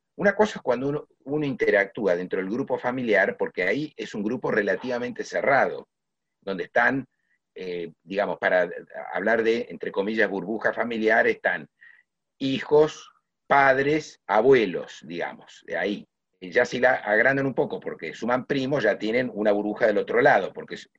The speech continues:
entonces ahí ya la cosa se expande. Cuando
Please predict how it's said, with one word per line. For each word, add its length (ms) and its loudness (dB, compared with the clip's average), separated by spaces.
entonces 300 2
ahí 380 2
ya 340 0
la 180 -2
cosa 240 -2
se 100 -4
expande. 480 -2
Cuando 320 -4